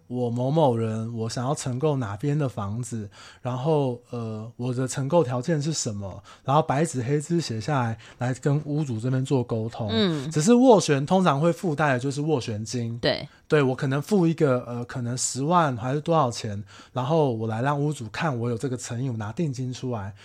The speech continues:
Speaker 1: 你签收的时候就是变成定金。
Speaker 2: 是。
Speaker 1: 那邀约，邀约的部分就是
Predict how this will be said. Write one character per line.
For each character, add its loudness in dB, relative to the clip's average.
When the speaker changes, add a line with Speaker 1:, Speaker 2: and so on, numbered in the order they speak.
Speaker 1:
你 -2
签 2
收 2
的 6
时 -2
候 2
就 0
是 -4
变 -2
成 -4
定 -4
金。 -6
Speaker 2:
是。 -2
Speaker 1:
那 8
邀 10
约， 6
邀 4
约 6
的 4
部 0
分 0
就 2
是 0